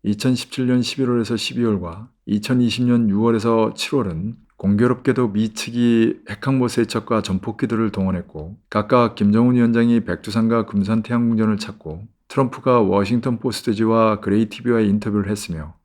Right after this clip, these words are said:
군수공업대회 세포위원장 대회와 전국 노병대회 당중앙 전원회의가 열렸습니다. 실제로 육이삼 직후부터 중요 인물들은 죄다 정상회담을 말하고, 육이삼 직전부터 중요 언론들은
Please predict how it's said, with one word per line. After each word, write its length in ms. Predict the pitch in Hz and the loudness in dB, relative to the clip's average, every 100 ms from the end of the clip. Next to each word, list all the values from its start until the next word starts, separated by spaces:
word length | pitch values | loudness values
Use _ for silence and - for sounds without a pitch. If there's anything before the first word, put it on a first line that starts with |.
| _ _ | _ _
군수공업대회 960 | 98 104 123 127 123 - 123 123 120 | -2 0 2 2 2 2 4 4 4
세포위원장 680 | - 123 - 123 117 113 110 | 0 -4 0 2 2 2 2
대회와 540 | 98 95 90 80 98 | 0 -2 -2 -6 -10
전국 400 | - 110 113 117 - | -2 0 0 -2 -4
노병대회 720 | 107 110 123 117 117 120 117 | 0 4 4 4 4 4 2
당중앙 500 | - 92 98 117 120 | 2 -2 2 4 2
전원회의가 760 | 107 107 110 107 107 113 107 | 2 2 4 2 2 2 2
열렸습니다. 460 | 90 87 82 - _ _ _ _ | 0 -4 -10 -14 _ _ _ _
실제로 640 | - 143 135 143 135 127 107 | -10 -6 0 4 6 6 4
육이삼 420 | 107 120 127 127 | 2 0 0 0
직후부터 800 | 110 104 104 - 95 87 95 123 - _ _ | -2 -8 -10 -8 -6 -6 -6 -8 -14 _ _
중요 320 | - 101 117 | -2 4 4
인물들은 800 | 123 123 127 120 123 123 113 101 | 4 4 2 2 0 0 0 -2
죄다 320 | - 90 107 | -2 0 0
정상회담을 600 | 110 113 120 120 120 120 | 2 2 2 2 2 2
말하고, 540 | 107 90 87 80 78 107 - 101 | 2 -2 -6 -8 -10 -12 -8 -2
육이삼 440 | 110 120 127 127 | 0 2 2 0
직전부터 800 | - - 127 117 107 123 117 101 | -2 -2 -2 -2 0 2 2 0
중요 340 | - 92 107 | -2 2 4
언론들은 540 | 117 117 123 120 123 | 4 4 2 0 0